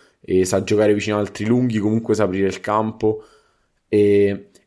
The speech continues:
e con due ali, che era un assetto che non si era visto molto perché di solito si gioca appunto con una, con le Twin Towers, diciamo, una coppia di lunghi, e con le due ali Kurbanov e Clyburn. Questo ovviamente ha portato principalmente benefici per Clyburn.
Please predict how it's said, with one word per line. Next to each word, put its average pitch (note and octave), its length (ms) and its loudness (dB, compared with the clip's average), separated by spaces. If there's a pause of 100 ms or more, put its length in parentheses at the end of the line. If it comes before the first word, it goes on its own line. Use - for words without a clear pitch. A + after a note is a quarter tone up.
(120)
e F3+ 200 4
con B2+ 260 0
due B2 220 2
ali, A2 480 0
che A2+ 280 2
era A2 140 2
un A2+ 160 0
assetto A2+ 400 -2
che A2 60 2
non G#2+ 160 -2
si - 100 -4
era G#2+ 80 0
visto A2+ 300 -2
molto G#2+ 340 0
perché G2+ 240 -2
di G2+ 60 -2
solito G#2 180 2
si F#2 140 -8
gioca G2 180 0
appunto G2+ 400 -4
con F#2+ 120 -2
una, G2 200 -4
con - 280 -6
le G2 120 -2
Twin A#2 340 -2
Towers, G#2+ 640 2
diciamo, G#2 280 0
una G#2 120 0
coppia B2 320 2
di G#3+ 100 0
lunghi, A#2 560 -2 (480)
e A2 300 4
con B2 160 2
le C#3 100 4
due D3+ 200 2
ali C3+ 320 0
Kurbanov A2+ 640 0
e G#2 60 -2
Clyburn. F#2+ 640 -4 (240)
Questo F3 420 2
ovviamente C#3 540 0
ha A#2+ 40 -6
portato A2+ 760 -4
principalmente C3+ 840 0
benefici G#2+ 420 -2
per G2+ 200 0
Clyburn. F#2+ 680 -2